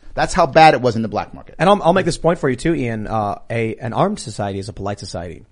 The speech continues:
Speaker 2: One of the reasons why these, these, these shootouts happen is because oftentimes these fights break out. People,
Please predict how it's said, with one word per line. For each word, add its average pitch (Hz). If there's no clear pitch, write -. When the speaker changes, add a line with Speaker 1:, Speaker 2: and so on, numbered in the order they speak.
Speaker 2:
One 135
of 202
the 190
reasons 151
why 117
these, 110
these, 110
these 107
shootouts 139
happen 127
is 107
because 117
oftentimes 120
these 113
fights 139
break 117
out. -
People, 113